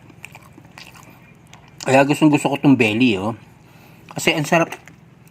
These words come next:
Malaman siya, di ba? Tapos hindi siya mas matilik. Ito, lasang-lasa mo talaga siya yung isda. Yan. Lagyan natin ng bagong isda. Mhm. Yan.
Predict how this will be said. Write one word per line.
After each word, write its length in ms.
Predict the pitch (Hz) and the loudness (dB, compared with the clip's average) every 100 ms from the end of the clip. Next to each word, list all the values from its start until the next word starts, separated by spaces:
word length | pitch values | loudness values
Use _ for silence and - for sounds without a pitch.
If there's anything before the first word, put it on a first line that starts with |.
| - | -4
Malaman 400 | 127 151 156 156 | 2 6 6 6
siya, 160 | 151 131 | 4 2
di 80 | 110 | 2
ba? 240 | 104 101 | 2 4
Tapos 240 | 120 123 - | 2 0 -4
hindi 80 | 127 | -2
siya 160 | 120 123 | 0 0
mas 160 | 110 | 0
matilik. 800 | 127 117 117 113 110 - 98 92 - - - - - - - - - - - - - - - - | -2 -2 0 2 0 -4 -8 -10 -16 -20 -20 -20 -20 -20 -20 -20 -20 -20 -20 -20 -20 -20 -20 -12
Ito, 160 | - 131 131 123 123 | -2 0 2 2 4
lasang-lasa 560 | 123 - 127 113 - 117 | 2 2 2 2 2 -4
mo 80 | |
talaga 320 | 113 110 110 107 | -2 -4 -4 -4
siya 160 | 110 | -4
yung 80 | 101 | -6
isda. 240 | - 95 - - - - - - - - - - - - | -6 -6 -6 -10 -20 -20 -20 -20 -20 -20 -20 -20 -20 -20
Yan. 140 | - - - - | -20 -20 -20 -20
Lagyan 140 | - 101 | -10 -8
natin 160 | 92 98 | -6 -8
ng 40 | 92 | -8
bagong 180 | 92 78 | -8 -10
isda. 300 | - - - - - - - - - - - - - - - - - - | -10 -12 -12 -14 -20 -20 -20 -20 -20 -20 -20 -20 -20 -20 -20 -20 -20 -20
Mhm. 280 | 82 80 117 - - - - - - - - - - - - - - - - | -18 -12 -12 -12 -20 -20 -20 -20 -20 -20 -20 -20 -20 -20 -20 -20 -20 -20 -20
Yan. 240 | - - | -20 -18